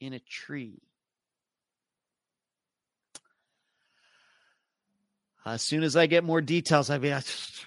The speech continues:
I don't know what to, I, I don't know what to say to that. Um, that, but that's, I'm, I'm not saying she's lying. I'm sure she's absolutely one hundred percent telling the truth, but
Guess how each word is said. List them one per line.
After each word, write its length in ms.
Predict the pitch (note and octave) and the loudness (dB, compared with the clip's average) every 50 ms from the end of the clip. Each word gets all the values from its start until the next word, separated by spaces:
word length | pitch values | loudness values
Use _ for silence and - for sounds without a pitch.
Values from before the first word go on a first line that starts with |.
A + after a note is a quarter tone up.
| - A#2+ | -16 -16
I 20 | |
don't 120 | A#2+ A#2 A#2+ | -16 -14 -12
know 60 | B2 | -14
what 140 | A#2+ A2 - | -14 -14 -14
to, 140 | C3 B2 - - | -14 -14 -10 -8
I, 340 | C#3 C#3+ B2+ A#2 C#3+ C#3+ D3+ | -6 -6 -4 -4 -4 -4 -2
I 40 | |
don't 160 | C3 D3 C#3+ C#3 | -2 -2 -2 0
know 60 | C3 | -2
what 120 | C3 B2 | -4 -4
to 80 | - A#2+ | -6 -6
say 240 | - - C#3 C3 B2 | -2 0 0 2 2
to 100 | B2+ A#2 | 0 0
that. 280 | A#2+ A#2+ B2 B2 - - _ _ _ - | 2 2 0 0 -2 -8 _ _ _ -2
Um, 420 | C3+ C3+ C3 C3 C3 C3 C3 C3+ | 0 0 2 0 0 -2 2 4
that, 200 | C#3+ C#3 C3+ - | 4 4 4 2
but 120 | - B2 | -2 4
that's, 340 | - D3+ C#3+ - - B2+ A#2 - | 4 4 4 4 0 -4 -4 -2
I'm, 140 | C#3+ D#3 D#3 | -2 -2 -2
I'm 220 | C#3 C#3+ D#3 D3 | -2 -2 0 0
not 160 | D3+ D#3+ - | 0 0 2
saying 160 | - E3+ D#3 C3+ | 2 2 2 2
she's 180 | - D3 C#3+ | 0 2 6
lying. 220 | E3+ F#3 F#3 E3+ C3 | 8 10 10 10 8
I'm 140 | C#3+ D#3+ D3+ | 4 2 0
sure 340 | B2 - - - G#3 G3+ F#3 | 0 -2 2 6 6 6 6
she's 280 | - - F#3+ F3+ D#3+ | 6 4 4 10 12
absolutely 520 | G3 G#3+ A3+ G3+ - - G#3+ A3 A3+ G#3+ G3+ | 12 12 12 12 12 10 10 10 12 10 10
one 160 | G#3 G#3 G3+ | 10 8 6
hundred 240 | G3 F#3+ F#3+ F3+ - | 4 2 2 0 -2
percent 380 | F#3 - - F3+ F3+ E3+ D3 | -2 0 2 2 2 2 6
telling 300 | - F3+ F#3 F3+ F3 E3 | 8 8 8 8 6 4
the 80 | D#3+ D#3 | 2 0
truth, 440 | - - G#3+ A3 G#3 F#3+ F3 C3+ - - _ | 4 10 12 12 12 12 12 10 4 4 _
but 260 | F3 E3+ E3 D#3+ - | 8 10 10 8 6